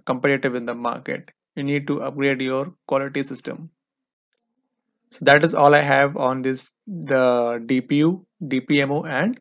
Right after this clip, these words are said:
P P M. So that is all I have on this video. If you like it, click here to subscribe. Do hit the like button as well. Share this video with all your friends on different social media platforms.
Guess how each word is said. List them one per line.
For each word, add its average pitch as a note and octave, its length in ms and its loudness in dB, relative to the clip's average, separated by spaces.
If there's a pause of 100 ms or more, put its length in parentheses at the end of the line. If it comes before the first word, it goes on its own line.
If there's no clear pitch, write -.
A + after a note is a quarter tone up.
(100)
P B2+ 120 -6
P C2 240 -6
M. - 260 -14 (1800)
So - 160 -16
that E3 200 4
is G#3 100 -2
all D3 240 4
I D#3+ 60 -2
have D3+ 360 0
on C#3+ 240 -2
this D3 300 -6
video. D3 520 -4
If D3 200 -10
you C#3+ 60 -6
like C3+ 340 -2
it, E3+ 140 -8
click D3+ 240 -10
here D3 180 -6
to D3 120 -6
subscribe. C#3+ 760 0 (460)
Do F3 120 -4
hit D#3 260 -10
the D3+ 100 -2
like C#3+ 400 -2 (120)
button D3+ 340 -2
as C#3+ 320 -6
well. D#3 320 -4 (320)
Share D#3 200 -4
this D3+ 220 -6
video D3+ 420 -2
with C#3 200 -6
all C#3+ 220 -2
your C#3+ 180 -6
friends D3 320 -8
on C#3+ 120 -8
different D#3 300 -10
social D#3 380 -6
media C#3+ 320 -4
platforms. C#3+ 920 -4